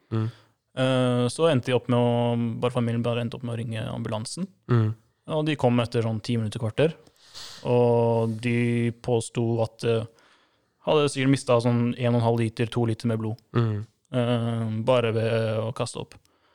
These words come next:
Speaker 2: Eh, og det er på grunn av magesåret, da.
Speaker 1: Mm.
Speaker 2: Eh, så vi gikk, eh, ehm, til, eh,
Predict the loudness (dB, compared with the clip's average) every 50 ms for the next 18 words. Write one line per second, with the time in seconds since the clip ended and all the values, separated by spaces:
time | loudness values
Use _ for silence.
0 | _ _ _ _ _ _ -4 -2 0 0 0 0 0 0 0 0 -2 0 2 2
1 | 2 4 4 4 6 6 6 6 6 6 4 4 2 2 2 2 2 4 2 2
2 | 2 -2 -4 -4 -2 -2 -2 -2 -4 -6 _ -2 0 0 2 0 -2 -4 -6 -10
3 | _ _ -4 -2 0 0 0 0 -2 -2 0 0 2 2 2 2 0 -2 -6 _
4 | -6 -4 -2 0 2 2 2 2 0 0 -2 -6 _ _ _ _ _ _ _ _
5 | _ _ _ _ _ _ _ _ _ _ _ _ _ _ -20 -20 -10 -6 -2 -2
6 | 0 0 0 -2 -2 -2 -2 -4 -4 -6 -8 -10 -6 -4 -2 0 0 0 0 0
7 | 0 0 0 0 -2 -2 -4